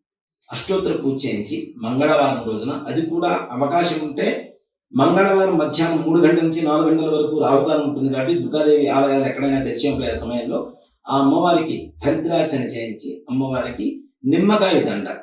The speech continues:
ఏదైతే ఉంటుందో ఒక ఇరవై ఒకటి కానీ ఇరవై ఏడు కానీ నిమ్మకాయ దండ అమ్మవారికి సమర్పించి ఒక రెండు నిమ్మకాయలు అమ్మవారి పాదాల దగ్గర పెట్టుకొని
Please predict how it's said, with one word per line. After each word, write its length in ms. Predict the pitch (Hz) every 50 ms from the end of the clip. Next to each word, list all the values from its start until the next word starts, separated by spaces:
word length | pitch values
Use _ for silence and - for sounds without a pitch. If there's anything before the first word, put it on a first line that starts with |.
| - _ _ _ _ - 123
ఏదైతే 340 | 123 123 135 135 135 117
ఉంటుందో 300 | 110 104 98 110 113 151
ఒక 200 | - - - - -
ఇరవై 260 | 107 107 110 113 117 113
ఒకటి 140 | 104 104 104
కానీ 240 | - 127 139 113
ఇరవై 180 | 113 113 107 101
ఏడు 220 | 98 98 - 95
కానీ 200 | 95 92 90 90 - _ _ _ _ - 127
నిమ్మకాయ 360 | 127 143 156 156 156 151 139 -
దండ 160 | 117 120 127
అమ్మవారికి 420 | 127 120 120 120 127 - - 113 -
సమర్పించి 760 | 113 110 113 113 113 - 104 104 101 - 107 113 - - - _ _ _ _ -
ఒక 120 | - - -
రెండు 340 | - - - 117 120 131
నిమ్మకాయలు 380 | 127 127 127 135 - 143 139 127
అమ్మవారి 360 | 123 131 131 131 127 123 -
పాదాల 260 | - 117 123 135 139
దగ్గర 240 | 131 120 - 117 110
పెట్టుకొని 560 | 110 104 - - - 104 107 110 113 113 -